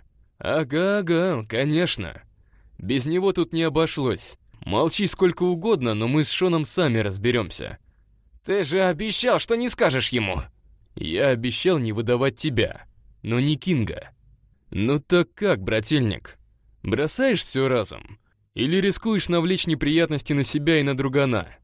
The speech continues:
«Это шантаж». «Называй как хочешь, мне все равно».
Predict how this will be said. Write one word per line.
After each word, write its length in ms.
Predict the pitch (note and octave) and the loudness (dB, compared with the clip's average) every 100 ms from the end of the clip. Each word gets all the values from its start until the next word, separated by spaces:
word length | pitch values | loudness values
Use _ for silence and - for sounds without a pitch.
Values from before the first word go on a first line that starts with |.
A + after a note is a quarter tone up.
| _ _ | _ _
«Это 460 | - G#2+ C3+ D3 C#3+ | -4 -2 0 0 0
шантаж». 800 | - D#3 D3+ F3+ C#3+ G2 - - _ _ _ _ _ _ - | 0 0 0 2 0 0 -10 -14 _ _ _ _ _ _ -10
«Называй 580 | - G#2 A2 E3+ F3+ F3+ | -4 -2 0 0 0 0
как 200 | E3 D3 | -2 -2
хочешь, 440 | - A#2 - - | 0 0 0 -4
мне 240 | A2+ C3 C#3 | 0 0 0
все 240 | - C3 | 0 0
равно». 380 | G2 D#2+ - | -2 -6 -16